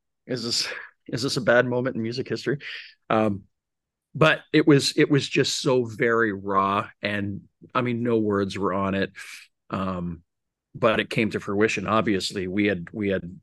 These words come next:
worked really hard. We recorded it mostly at Jeff's, uh, place in Montreal, this ancient building, which was amazing to record in. Um, yeah, uh, I don't know. What, what other questions about that? <laughs> I,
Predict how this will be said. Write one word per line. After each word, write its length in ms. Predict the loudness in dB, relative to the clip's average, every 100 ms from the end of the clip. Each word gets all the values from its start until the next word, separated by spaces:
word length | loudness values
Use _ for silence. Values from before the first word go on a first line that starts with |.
| -10
worked 500 | 0 2 2 -4 -10
really 480 | -10 -4 0 2 2
hard. 480 | 2 2 4 2 0
We 140 | -4 -4
recorded 640 | -6 -6 -2 0 0 0
it 180 | 0 0 -8 -16 -16 -8
mostly 680 | -2 2 2 2 0 2 2
at 220 | 2 -2 -4
Jeff's, 560 | -4 -4 -2 0 2 0
uh, 220 | -2 -2
place 440 | -2 0 0 -2
in 100 | -4
Montreal, 600 | -2 -2 -2 0 0 0
this 240 | 0 -4 -6
ancient 380 | -6 -6 -6 -4
building, 340 | -4 -2 -4 -6
which 160 | -10
was 160 | -12 -14 -12
amazing 680 | -12 -8 -4 -2 -2 -4 -8
to 120 | -6
record 500 | -8 -8 -6 -4 -2
in. 240 | -4 -6 -10 -20 -18 -18 -20 -20 _ _ _
Um, 440 | -6 -4 -6 -8 -12 _ _
yeah, 220 | 0 0 -4 _ -4
uh, 100 | -4 -4 -14 _ _ _ _ -8
I 40 |
don't 100 | -4
know. 220 | -2 -2 -6 -8
What, 240 | -6 -4
what 120 | -2 0
other 140 | 0
questions 400 | 0 -2 -2 -2
about 220 | 0 2
that? 180 | 2 4
<laughs> 0 |
I, 140 | 6